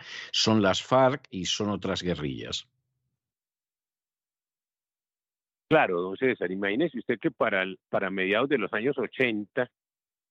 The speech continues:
Speaker 2: eh, que iniciaba Colombia una gran confrontación, eh, entre autodefensas, que eran las gentes que se, se defendían en uso de la legítima defensa colectiva en las regiones, eh,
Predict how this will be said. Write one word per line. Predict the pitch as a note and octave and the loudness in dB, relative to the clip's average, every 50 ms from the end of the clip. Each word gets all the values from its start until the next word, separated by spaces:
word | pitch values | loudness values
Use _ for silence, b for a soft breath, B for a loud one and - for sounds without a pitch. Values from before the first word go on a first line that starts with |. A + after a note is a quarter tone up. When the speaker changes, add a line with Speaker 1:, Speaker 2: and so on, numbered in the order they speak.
| _ _ _ _ _ | _ _ _ _ _
Speaker 2:
eh, | - F#2 F#2 F2+ D#2+ D2+ D2 C#2+ C#2 C#2 C2+ - - - | -8 -6 -4 -4 -2 -2 -2 -2 -2 -4 -6 -8 -10 -8
que | - - F#2 | -4 -2 0
iniciaba | D#2+ D#2 D2+ - - G#2 G2 F2+ G#2 A#2+ - | 0 0 -2 0 2 2 4 4 4 2 2
Colombia | - - F2+ F2 F#2 G2+ G#2+ | 2 0 0 2 2 2 2
una | A2 A2+ | 2 2
gran | G2 G2 G#2+ C3 B2+ | 2 2 2 2 2
confrontación, | - A#2 G2+ - - F#2 F2+ D#2+ - E2 - - - A2 A2 A2+ A2+ A2+ G#2+ G2 | 0 -4 -6 -6 -6 -8 -8 -8 -10 -14 -14 -4 0 2 2 2 2 2 0 0
eh, | F#2 G2 F#2 F2+ F#2+ | -2 -2 -2 -2 -2
entre | G2+ F#2 F2 - F2+ | -4 -2 0 0 0
autodefensas, | E2 E2 - - G2 D#2+ D#2+ - - B2+ B2 A#2+ A#2+ A2+ - - A#2+ G#2+ - _ - | 0 0 0 2 2 4 2 4 4 4 4 4 4 2 0 -2 -4 -4 -6 _ -2
que | - G#2+ | 0 0
eran | G#2+ A2+ A2 | 2 2 2
las | G2+ F2 - | 0 -2 -2
gentes | - A2 G2 F#2+ - A#2 - - | -2 -2 -2 0 -2 -4 -2 -2
que | - F2+ | -2 -2
se, | D#2 - F2 E2 b b b b b b b b b _ | 0 0 -2 -2 b b b b b b b b b _
se | - - G2+ | 2 4 6
defendían | G2 G2 - - F#2+ F2+ F#2+ A#2+ C3 B2 | 6 6 4 4 2 2 4 4 4 4
en | A#2 G#2+ | 2 0
uso | G#2+ A2+ - C3 B2+ | -2 -2 -2 -2 0
de | A2 | 2
la | G2 F2 | 0 0
legítima | F#2 E2 G2+ F#2 A#2 A#2 A2 F#2+ | -2 -4 -4 -4 -2 0 0 0
defensa | F2 - G2 G2 F#2 - A#2 A2 F#2 - _ _ _ _ _ _ | 0 0 -2 -2 -2 0 -2 -2 -2 -6 _ _ _ _ _ _
colectiva | - G2 F#2 E2+ - _ - A#2+ A#2 A#2+ | -2 0 0 0 -2 _ -2 0 0 0
en | A#2+ A2+ G#2 | 0 -2 -4
las | G#2 F#2+ E2+ | -4 -4 -2
regiones, | F#2 F#2+ F2 - D3+ C#3+ A#2 A2 A2 B2+ - - _ _ _ _ _ _ _ _ _ _ - | -2 -2 2 4 4 4 4 2 0 -4 -8 -10 _ _ _ _ _ _ _ _ _ _ -16
eh, | A2+ A2 G#2 F#2+ F2 F2+ F2 E2 F2 | -14 -12 -8 -6 -4 -4 -4 -4 -6